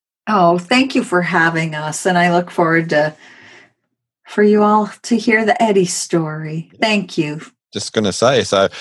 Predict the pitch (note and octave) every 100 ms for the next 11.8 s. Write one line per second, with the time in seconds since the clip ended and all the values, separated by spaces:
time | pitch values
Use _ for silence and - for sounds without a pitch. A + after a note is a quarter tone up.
0 | - - G#2+ - F2+ F2+ E2+ E2+ - F2
1 | F2 F2+ - G#2+ G2 - G2+ F2 F2+ F2+
2 | F2 E2 D#2 C2+ - - G2 A2 G#2 F2
3 | D2+ - G#2+ G#2+ F2 G2 F2 E2 E2+ E2+
4 | D#2+ D#2 F#2+ B2+ A2+ C#3+ F#2 F#2 F#2 F#2
5 | F2+ D#2+ - A#2 G2+ - - G#2 G2 -
6 | _ _ _ - A2+ - G#3+ - G#3 B3+
7 | G#3 A#3 D4+ D#4+ B3+ E3+ A3+ D4+ - E4+
8 | C4+ - A#3 D4 F#4+ E4+ - F3+ F3+ F#3+
9 | - F3+ F3 - A3+ C4+ - D3+ A#2+ -
10 | - _ _ _ F#3+ F#3+ F#3+ F#3 F3 F3
11 | E3+ - E3+ D#3+ D3+ D3+ D3+ D#3+